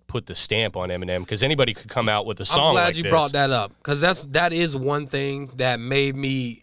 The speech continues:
Speaker 2: feel ki-, like, okay about it, is
Speaker 1: Mm-hmm.
Speaker 2: like, I do know who Doctor Dre is.
Speaker 1: Right.
Speaker 2: Like, I, so I, I do know who Doctor Dre is, and Doctor Dre is on here. I see him
Speaker 1: Right.
Speaker 2: on the video, so I'm like, "Okay, this isn't,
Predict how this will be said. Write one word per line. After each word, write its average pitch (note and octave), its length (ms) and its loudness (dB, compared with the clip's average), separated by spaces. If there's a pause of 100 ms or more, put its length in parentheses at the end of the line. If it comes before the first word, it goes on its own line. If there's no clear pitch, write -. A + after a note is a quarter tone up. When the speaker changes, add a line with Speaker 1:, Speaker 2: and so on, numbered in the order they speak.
Speaker 2:
feel C#3 540 2
ki-, C#3+ 280 -2
like, B2+ 220 0
okay B2+ 400 2
about F3+ 320 0
it, F#3+ 180 0
is D3 120 2
Speaker 1:
Mm-hmm. C#3+ 80 0
Speaker 2:
like, C3 280 0
I F3 120 2
do F3+ 180 -2
know D3 180 2
who C3+ 100 -2
Doctor A2+ 360 -4
Dre G#2 240 -6
is. F2+ 60 -8
Speaker 1:
Right. F2+ 300 0 (680)
Speaker 2:
Like, B2+ 300 0
I, D#3+ 220 0
so - 200 0
I, C#3+ 140 2 (120)
I C#3 120 -2
do F#3 200 0
know A#3 180 4
who G#3+ 80 0
Doctor F#3+ 300 -2
Dre F3 240 2
is, D#3+ 100 0
and C3+ 120 -2
Doctor D#3 280 2
Dre C#3+ 260 0
is C3 120 0
on B2+ 160 0
here. A2+ 180 -2
I G#2+ 60 0
see C3 260 -2
him G2+ 360 -8
Speaker 1:
Right. F#2+ 340 0
Speaker 2:
on B2+ 120 0
the A#2 60 -4
video, C3+ 400 2
so B2 140 -6
I'm B2+ 120 -4
like, A#2+ 220 -4
"Okay, B2+ 380 -2 (1000)
this E3 180 0
isn't, D#3 480 0